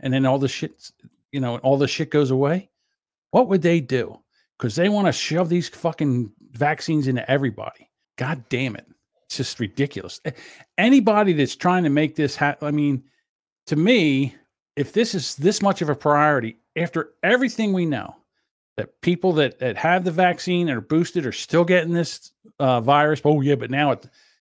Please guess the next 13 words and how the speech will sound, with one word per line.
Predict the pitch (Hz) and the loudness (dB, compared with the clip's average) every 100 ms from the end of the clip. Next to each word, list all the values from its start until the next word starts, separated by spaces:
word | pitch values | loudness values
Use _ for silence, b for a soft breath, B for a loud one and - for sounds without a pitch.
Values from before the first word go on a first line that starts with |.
| _ | _
it, | 123 - | -8 -4
it'll | 131 | -6
save | - - 170 143 | -6 -4 0 0
you | 131 | -2
from | 135 | 0
going | 143 139 | 0 2
to | |
the | 117 | 0
hospital." | 139 147 - 98 - _ _ | 0 -2 -4 -14 -18 _ _
We | 370 | -2
don't | 370 | 0
know | 180 139 | 2 2
that. | 143 233 | 2 0